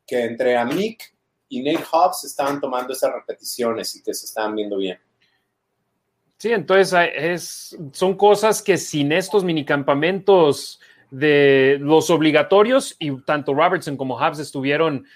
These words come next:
Speaker 2: en las prácticas voluntarias, no podrían saber lo que tienen los Raiders de no verlos así. Entonces, y es el, es el caso con Diablo. Estuvo en el primer O T A, pero después ya no lo hemos visto y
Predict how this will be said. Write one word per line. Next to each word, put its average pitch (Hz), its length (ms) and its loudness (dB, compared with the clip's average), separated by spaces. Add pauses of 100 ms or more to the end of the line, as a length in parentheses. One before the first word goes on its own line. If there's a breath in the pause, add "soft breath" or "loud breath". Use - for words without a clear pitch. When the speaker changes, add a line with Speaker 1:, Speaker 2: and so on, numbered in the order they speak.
(160 soft breath)
Speaker 2:
en 131 500 0
las 127 200 0
prácticas 147 800 -2
voluntarias, 143 880 0 (440 soft breath)
no 156 540 -2 (100)
podrían 165 480 0
saber 139 400 -4
lo 160 140 -4
que 123 120 -12
tienen 147 420 -4
los 123 180 -4
Raiders 135 340 -4
de 135 120 -4
no 123 120 -6
verlos 143 380 -2
así. 202 260 -2
Entonces, 147 600 -2 (240 soft breath)
y 147 80 2
es 160 80 4 (160)
el, 165 260 4
es 147 200 0
el 180 100 -2
caso 190 260 2
con 196 140 0
Diablo. 214 520 2 (120)
Estuvo 233 480 0
en 233 80 2
el 196 100 0
primer 165 300 0
O 202 100 2
T 190 260 2
A, 226 120 2
pero 165 160 2
después 165 360 0
ya 180 140 0
no 180 100 -6
lo 185 140 -2
hemos 160 240 -6
visto 170 560 0
y 131 400 0